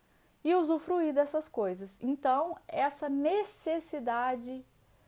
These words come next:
de que as coisas deem certo faz com que a gente se frustre, faz com que a gente fique chateado, faz com que a gente, é, fique desanimado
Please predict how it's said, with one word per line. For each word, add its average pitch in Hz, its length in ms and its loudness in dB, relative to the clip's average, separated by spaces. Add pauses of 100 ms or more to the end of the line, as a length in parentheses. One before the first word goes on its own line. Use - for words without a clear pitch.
(200)
de 226 120 -2
que 277 140 2
as 277 160 4
coisas 226 360 0
deem 202 260 -4
certo 247 720 -4 (1300)
faz 285 460 8
com 339 200 -4
que 311 160 2
a 269 100 4
gente 277 240 0
se 277 160 -4
frustre, 254 760 -4
faz 233 300 2
com 240 120 -2
que 247 100 -4
a 233 60 0
gente 226 220 -6
fique 214 200 -10
chateado, 240 760 0
faz 226 260 -4
com 226 140 -4
que 220 140 -2
a 214 80 0
gente, 214 440 -6 (520)
é, 196 580 6
fique 233 280 -6
desanimado 220 1120 0